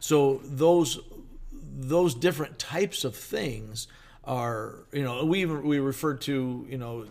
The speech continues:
on-the-job training sometimes as like a baptism by fire.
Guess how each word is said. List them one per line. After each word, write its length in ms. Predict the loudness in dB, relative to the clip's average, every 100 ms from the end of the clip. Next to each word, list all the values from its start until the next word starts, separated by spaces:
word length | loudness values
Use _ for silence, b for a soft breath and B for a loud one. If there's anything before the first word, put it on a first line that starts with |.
| -12 -4
on-the-job 460 | -2 -2 -2 -4
training 360 | -4 -4 -4 -6
sometimes 460 | -8 -10 -12 -12 -12
as 120 | -10
like 200 | -10 -8
a 140 | -8
baptism 680 | -8 -8 -10 -8 -10 -10 -10
by 120 | -12
fire. 340 | -12 -14 -14